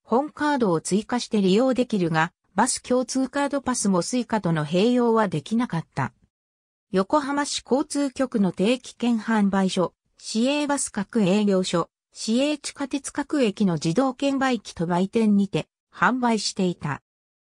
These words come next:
二千七年三月十八日から横浜市交通局を含む首都圏の鉄道、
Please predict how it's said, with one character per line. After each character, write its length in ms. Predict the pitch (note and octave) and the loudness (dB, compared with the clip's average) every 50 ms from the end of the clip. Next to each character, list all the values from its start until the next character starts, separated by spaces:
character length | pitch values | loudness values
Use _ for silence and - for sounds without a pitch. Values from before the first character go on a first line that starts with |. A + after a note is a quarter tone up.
| _ _ _ _ - | _ _ _ _ 0
二 100 | F3+ F#3+ | 0 0
千 360 | - - E4 F4+ E4+ D#4+ C4+ | 2 2 0 2 2 2 2
七 240 | A#3 G#3+ G#3+ B3 C4 | 2 2 2 2 2
年 220 | B3+ A#3+ G#3+ F3+ | 2 2 2 2
三 300 | - - G#3 C4+ D4 C#4+ | 0 0 0 0 2 2
月 300 | B3 G3+ - - F3+ E3 | 0 0 -2 -2 -4 -4
十 240 | D#3 - F#3+ A3+ C4 | 0 0 2 2 2
八 320 | B3 B3 G#3 - - - | 0 -2 -4 -4 0 0
日 260 | G3 G3 F#3+ - - | 2 2 2 -2 -6
か 140 | - - F#3+ | -4 -2 0
ら 200 | F3 E3+ D#3+ - _ _ _ _ - | 2 2 0 0 _ _ _ _ -2
横 280 | - - F3 - - D4+ | 0 0 0 2 2 0
浜 260 | C#4+ C4+ C#4+ C#4+ C#4+ | 0 0 -2 -2 -2
市 180 | C#4 - - - | -2 -4 -8 -6
交 220 | - - A3+ C4 C#4 | -2 0 0 0 0
通 260 | - - D4 C#4+ B3 | -2 -2 -2 -2 -2
局 340 | - - A#3+ G#3+ - F#3+ F3 | 0 -2 -2 0 2 2 2
を 60 | E3 | 2
含 260 | - - - - G#3 | 0 -4 -2 0 2
む 200 | E3 E3 D3+ - _ _ _ _ _ | 2 2 0 -2 _ _ _ _ _
首 160 | - - - | -14 -14 -8
都 140 | - - D#4 | -4 -4 -2
圏 280 | - - D4+ C#4+ B3 G#3+ | 0 0 0 2 4 2
の 100 | F#3+ E3+ | 2 0
鉄 300 | - - D#3 - - F3 | 0 -4 -4 -4 -2 -2
道、 300 | E3+ D#3+ D3+ D3 - | 0 0 0 0 -2